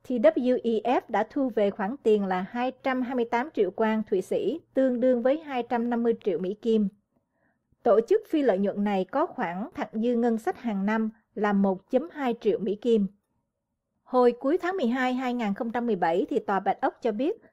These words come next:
Tổng thống Donald Trump sẽ đến Davos để dự diễn đàn kinh tế này của Thụy Sĩ.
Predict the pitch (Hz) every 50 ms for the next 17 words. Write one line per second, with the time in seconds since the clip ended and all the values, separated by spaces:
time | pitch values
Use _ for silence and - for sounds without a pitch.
0 | _ _ _ - 202 208 240 269 294 302 294 370 370 294 254 247 240 233 233 262
1 | 240 240 233 233 226 - _ _ - - - 240 196 220 233 269 269 339 320 269
2 | 254 247 247 233 247 247 240 240 233 233 - _ _ _ - 220 220 214 233 294
3 | 294 247 208 196 208 185 190 196 220 302 302 240 214 202 190 190 - 262 240 240
4 | 220 240 226 262 311 349 269 214 202 190 180 - - - 220 202 - - - 175
5 | - - 208 156 135 196 320